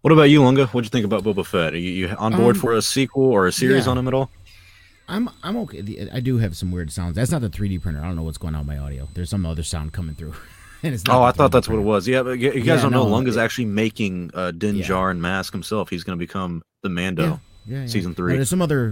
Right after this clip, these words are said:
Speaker 2: whine coming. I'm not sure where it's from, but I can't do much about it right now.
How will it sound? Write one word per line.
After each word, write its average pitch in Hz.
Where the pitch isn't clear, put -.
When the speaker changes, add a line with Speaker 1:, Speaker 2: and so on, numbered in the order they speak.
Speaker 2:
whine 101
coming. 87
I'm 101
not 98
sure 98
where 87
it's 78
from, 80
but 78
I 73
can't 78
do 87
much 78
about 69
it 65
right 67
now. 73